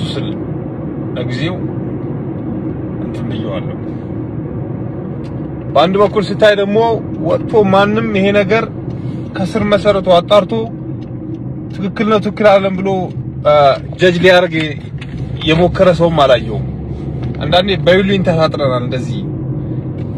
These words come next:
"እከሌ እንዳይቀየመኝ፣ እከሌ እንዳይቀየመኝ" ምናምን ምናምን። at the end ግን ማለት ነው፣ ተቀይመ ውለህ ተቀይመ ታድራለህ።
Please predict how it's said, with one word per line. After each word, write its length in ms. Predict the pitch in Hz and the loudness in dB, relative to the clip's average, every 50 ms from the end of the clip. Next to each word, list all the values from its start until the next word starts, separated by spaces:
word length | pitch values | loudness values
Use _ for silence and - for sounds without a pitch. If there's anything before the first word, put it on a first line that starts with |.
| - - | -6 -6
"እከሌ 260 | - - - 180 190 196 | -4 0 2 2 4 4
እንዳይቀየመኝ፣ 680 | 196 185 180 175 180 - - 175 175 180 180 202 220 208 | 4 6 4 4 4 2 -2 -2 -2 0 0 0 0 -2
እከሌ 240 | 180 165 - 180 170 165 | -2 -2 0 0 0 0
እንዳይቀየመኝ" 640 | 165 165 160 151 156 - 160 151 160 160 165 180 175 165 | 0 0 0 0 0 -2 -4 -4 -2 -2 -2 -2 -2 -2
ምናምን 340 | 156 160 156 147 135 131 | -2 0 0 0 0 -2
ምናምን። 360 | 127 113 101 98 - - - - - - - - - - - - - - - - - - - - - - - - - - - - - - - - - - - - - - - - - - - - - - - - - - - - - - - - - | -4 -4 -4 -6 -8 -6 -6 -6 -6 -6 -6 -6 -6 -6 -6 -6 -6 -6 -6 -6 -6 -6 -4 -4 -4 -4 -4 -4 -4 -6 -4 -6 -4 -4 -4 -4 -4 -4 -4 -4 -6 -6 -6 -8 -8 -8 -8 -8 -8 -8 -8 -6 -6 -6 -6 -6 -6 -6 -6 -4 0
at 200 | - 156 180 170 | 2 2 2 2
the 140 | 160 214 220 | 2 0 0
end 180 | 226 220 208 226 | 0 0 0 0
ግን 200 | 214 202 262 247 | 0 2 2 4
ማለት 280 | 233 226 214 208 196 196 | 4 6 6 6 6 4
ነው፣ 160 | 185 185 175 - - - - | 4 2 0 0 -4 -8 -2
ተቀይመ 480 | - 196 214 226 240 233 233 233 220 226 226 | 0 0 0 2 2 2 2 2 2 2 2
ውለህ 220 | 233 233 247 - | 4 4 2 2
ተቀይመ 380 | 220 214 - 202 202 196 185 180 160 | 2 0 -2 -2 -2 -2 0 0 2
ታድራለህ። 480 | 170 147 - - 120 110 104 - - | 2 2 2 2 0 -2 -2 -4 -6